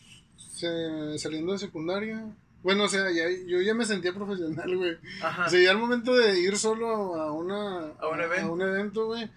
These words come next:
Speaker 1: yo dije, "No, güey, o sea, ya, o sea, ya estoy controlando un, una fiesta, güey, donde tus papás o, o el novio pagó una pinche lana, güey". Y ya, ya al momento de estarla controlando, güey, o sea, ya,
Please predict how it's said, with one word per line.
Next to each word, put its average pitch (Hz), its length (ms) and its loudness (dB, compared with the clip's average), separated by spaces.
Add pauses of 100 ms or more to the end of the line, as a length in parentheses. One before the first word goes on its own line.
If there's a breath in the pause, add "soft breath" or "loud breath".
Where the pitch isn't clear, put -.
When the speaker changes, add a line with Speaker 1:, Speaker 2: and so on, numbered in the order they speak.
(480 loud breath)
Speaker 1:
yo 147 160 -4
dije, 131 260 -4
"No, 131 200 -10
güey, 156 240 -6
o 131 40 -10
sea, 127 220 -8
ya, 127 300 -12 (100)
o 135 40 -18
sea, 165 180 0
ya 156 180 2
estoy 190 280 -2
controlando 185 500 -2
un, 190 200 -4
una 170 280 -4
fiesta, 170 360 -4
güey, 190 120 -6
donde 160 300 -6
tus - 180 -14
papás 139 460 -8
o, 175 280 -6 (480 loud breath)
o 147 220 -4
el 143 100 -2
novio 151 340 -2
pagó 147 280 -6
una 156 440 -6 (120)
pinche 151 300 -8
lana, 175 400 -6
güey". 202 200 -6 (540 soft breath)
Y 143 140 -4
ya, 147 260 -2
ya 165 100 2
al 156 60 2
momento 190 240 0
de 202 80 0
estarla 190 320 -2
controlando, 175 640 -4
güey, 196 200 -2
o 160 60 0
sea, 143 160 -4
ya, 139 500 -8